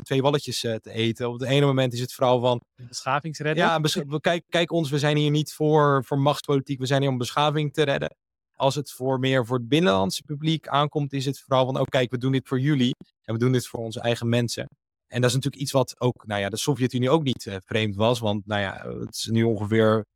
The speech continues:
Speaker 1: meer dan tachtig jaar geleden dat de Sovjet-Unie Polen binnenviel in negenendertig. En toen was het ook onder de smoes van, ja, we willen onze minderheden in Polen moeten wij beschermen, want dat kan Polen niet meer. Terwijl het natuurlijk gewoon, het was gewoon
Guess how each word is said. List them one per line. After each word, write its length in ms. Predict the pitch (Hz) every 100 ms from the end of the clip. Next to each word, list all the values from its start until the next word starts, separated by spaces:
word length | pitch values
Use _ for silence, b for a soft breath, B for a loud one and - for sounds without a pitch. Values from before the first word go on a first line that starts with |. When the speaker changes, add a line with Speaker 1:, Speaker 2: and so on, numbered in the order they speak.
| _ _ _
Speaker 1:
meer 140 | 107
dan 100 | 110
tachtig 240 | - 123 -
jaar 100 | 120
geleden 300 | 113 123 120
dat 160 | 117 113 - _ _
de 100 | _
Sovjet-Unie 680 | - 143 127 123 127 123 120 - _ _ _
Polen 240 | 185 233
binnenviel 420 | 147 120 107 110 104
in 80 |
negenendertig. 720 | 110 110 104 120 139 151 120
En 80 | 110
toen 120 | 113
was 120 | 123 135
het 100 | 160
ook 180 | 208
onder 220 | 147 127 113
de 60 |
smoes 320 | 110 131 117 -
van, 100 | 117
ja, 240 | 123 107
we 140 | 113
willen 220 | 120 143 147
onze 220 | 147 147
minderheden 760 | 143 190 202 127 131 113 98 - _
in 140 | - 127
Polen 280 | 143 120 117
moeten 200 | 117 117
wij 140 | 104
beschermen, 480 | 104 - 123 107 107
want 160 | 113
dat 200 | 127 123
kan 300 | - 156 160 131
Polen 280 | 131 120 101
niet 160 | 104
meer. 140 | 104 98
Terwijl 180 | - 101
het 40 | 98
natuurlijk 240 | 113 107
gewoon, 200 | 117 113
het 460 | 107 _ _ _ _
was 140 | 104
gewoon 120 | 117